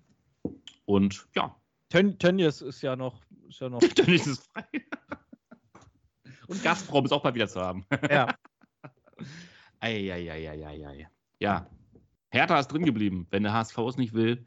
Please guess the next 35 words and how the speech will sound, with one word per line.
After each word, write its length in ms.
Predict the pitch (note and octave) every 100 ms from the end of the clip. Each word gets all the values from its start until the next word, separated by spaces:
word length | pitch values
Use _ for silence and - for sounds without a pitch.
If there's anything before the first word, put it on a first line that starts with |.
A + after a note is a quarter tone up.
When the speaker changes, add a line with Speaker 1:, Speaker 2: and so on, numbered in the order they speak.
| _
Speaker 1:
Hertha 300 | A#2+ A#2+ C3
bleibt 160 | A2+ G#2+
drin. 80 | G#2+ -
Magath 600 | - F#2 G2 B2+ A#2+ - - - _ -
haut 200 | A#2+ A#2
den 140 | G#2
H 100 | G2
S 80 | G2
V 140 | -
runter. 280 | F2 G2 G2
Ist 120 | D#2
auch 120 | - -
eine 80 |
geile 260 | F2 D2+ E2
Story 340 | - F2 E2+
eigentlich, 280 | - D#2+ E2
so 100 | F2
viele 140 | E2 E2+
Jahre 180 | E2
später, 360 | E2 - F2+ D#2+
ne? 140 | F2 G#2+ - _ - - - - -
Speaker 2:
Ja, 380 | C3+ G#3 A#3+ B3+
äh, 120 | A3+ - A2 -
das, 360 | - - - -
ich 160 | D#3+ -
hab 140 | D3+
auch, 240 | B2 E3 - -
also 200 | D#3+ D3+
als 200 | E3 E3+
ich 80 | -
das 200 | E3 -
ge-, 140 | - - D#3+ C3+
gehört 360 | D3+ D3 F#3+
hatte, 340 | G3+ F#3+ F#3+ F#3
so, 260 | D3 D3+